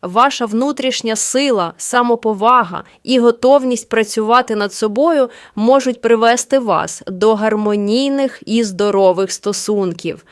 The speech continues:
Якщо вам було корисно це відео, будь ласка, не забувайте поставити лайк і підписатися на канал.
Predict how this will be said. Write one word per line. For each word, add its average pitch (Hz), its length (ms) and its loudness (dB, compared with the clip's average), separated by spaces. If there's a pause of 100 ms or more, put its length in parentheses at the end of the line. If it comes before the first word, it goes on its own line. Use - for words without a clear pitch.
(240)
Якщо 254 460 2
вам 269 200 0
було 233 260 0
корисно 202 480 -2
це 180 200 -6
відео, 190 580 0
будь 196 200 -4
ласка, 247 380 0
не 233 140 2
забувайте 214 640 0
поставити 214 680 -2
лайк 208 500 0 (160)
і 294 120 2
підписатися 202 960 -4
на 196 140 -4
канал. 185 500 -6